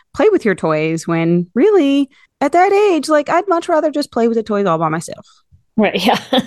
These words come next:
Speaker 2: <laughs> You can go over there. <laughs>
Speaker 1: Right.
Speaker 2: <laughs>
Speaker 1: You
Speaker 2: So
Speaker 1: can
Speaker 2: what
Speaker 1: find another area.
Speaker 2: Exactly. So
Speaker 1: Yeah.
Speaker 2: what about when they get a little bit older? You know, it's especially for teenagers and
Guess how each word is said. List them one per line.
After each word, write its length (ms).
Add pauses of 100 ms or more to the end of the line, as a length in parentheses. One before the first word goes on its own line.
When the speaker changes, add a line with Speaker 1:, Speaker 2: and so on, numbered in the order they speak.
(340)
Speaker 2:
<laughs> 40
You 140
can 140
go 180
over 140
there. 180 (360)
<laughs> 360
Speaker 1:
Right. 340 (280)
Speaker 2:
<laughs> 160
Speaker 1:
You 680
Speaker 2:
So 80
Speaker 1:
can 40
Speaker 2:
what 100
Speaker 1:
find 100
another 240
area. 440 (180)
Speaker 2:
Exactly. 640 (220)
So 120
Speaker 1:
Yeah. 40
Speaker 2:
what 80
about 240
when 80
they 140
get 260
a 80
little 240
bit 240
older? 760
You 140
know, 440
it's 260
especially 480
for 180
teenagers 680
and 200